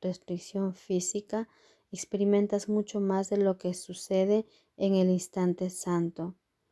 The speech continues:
Un levantamiento de las barreras del tiempo y del espacio, una súbita experiencia de paz y alegría,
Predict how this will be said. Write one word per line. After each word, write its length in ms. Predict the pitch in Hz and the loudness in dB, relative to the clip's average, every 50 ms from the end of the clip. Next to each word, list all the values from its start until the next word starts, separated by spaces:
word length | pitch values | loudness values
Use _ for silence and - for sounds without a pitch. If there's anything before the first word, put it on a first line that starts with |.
| _ _ _ _ _ _ _ _ _ _ | _ _ _ _ _ _ _ _ _ _
Un 140 | - 220 226 | 2 4 6
levantamiento 760 | 226 214 214 214 208 208 208 190 190 190 190 190 190 202 202 | 6 8 6 6 4 4 2 2 2 4 2 2 2 2 2
de 140 | 202 196 | 4 4
las 260 | 196 185 180 180 - - | 4 4 2 0 0 -2
barreras 520 | 175 170 180 185 185 180 185 185 185 - | -4 -2 0 2 2 2 2 0 0 -2
del 180 | 185 180 180 - | -6 -6 -6 -4
tiempo 540 | - 185 185 180 180 180 185 190 180 180 - _ _ _ _ _ _ _ | -2 0 2 2 2 0 -2 -4 -6 -6 -10 _ _ _ _ _ _ _
y 80 | 208 | 2
del 180 | 208 208 196 196 | 2 4 4 4
espacio, 800 | 190 185 - _ - 196 190 196 - - - 202 202 - - _ _ _ _ _ | 0 -2 -6 _ -2 -2 0 -2 -4 -4 -2 -2 -2 -2 -6 _ _ _ _ _
una 260 | - 214 214 214 214 | -2 2 2 2 2
súbita 480 | 208 - - 220 202 208 214 208 - 202 | 0 0 -2 0 2 2 0 0 0 -4
experiencia 680 | 196 185 - - - 185 185 185 180 180 180 - 190 185 | -4 -4 -8 -8 -4 -2 0 0 0 0 -2 -4 -4 -4
de 120 | 190 185 | -4 -4
paz 280 | 185 - 185 185 180 185 | -4 -6 -6 -4 -2 -2
y 60 | 180 | -2
alegría, 600 | 175 175 175 180 185 190 196 196 196 196 202 220 | 0 0 -2 -2 -2 -2 -2 -2 -2 -4 -4 -8